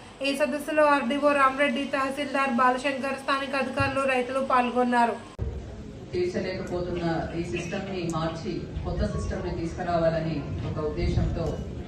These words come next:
Speaker 2: భూభారతి చట్టాన్ని తీసుకురావడం జరిగింది. మరి ఈ చట్టం యొక్క రూపకల్పనలో ఎంతో మందితో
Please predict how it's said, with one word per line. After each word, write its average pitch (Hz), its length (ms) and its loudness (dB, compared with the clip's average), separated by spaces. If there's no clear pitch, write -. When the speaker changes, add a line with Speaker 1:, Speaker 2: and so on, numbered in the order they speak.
Speaker 2:
భూభారతి 185 580 -2
చట్టాన్ని 165 440 -2
తీసుకురావడం 160 580 -2
జరిగింది. 147 420 -2
మరి 185 280 2
ఈ 180 240 2
చట్టం 214 380 2
యొక్క 208 220 0
రూపకల్పనలో 185 960 0
ఎంతో 220 320 0
మందితో 208 680 -2